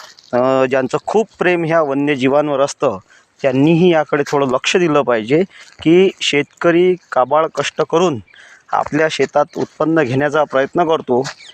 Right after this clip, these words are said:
आर्थिक परिस्थिती सुधारण्याचा प्रयत्न करतो, परंतु हे वन्यजीव त्याची आर्थिक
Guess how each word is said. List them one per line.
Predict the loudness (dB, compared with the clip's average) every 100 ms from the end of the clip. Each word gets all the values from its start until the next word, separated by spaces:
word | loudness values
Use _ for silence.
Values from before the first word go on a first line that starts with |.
| _ _ -2
आर्थिक | 0 0 -4 -4
परिस्थिती | -2 -2 -2 0 0
सुधारण्याचा | 0 -2 0 0 2 0
प्रयत्न | 0 -2 0 0
करतो, | 0 0 -2 -2 -4 -14 -20 -20 -8 -2
परंतु | -2 -2 0 2 4 2 -4 _ _ -16 -10 -2
हे | 2
वन्यजीव | 2 0 0 2 2 0 -4 -2
त्याची | -2 0 2
आर्थिक | 2 0 -2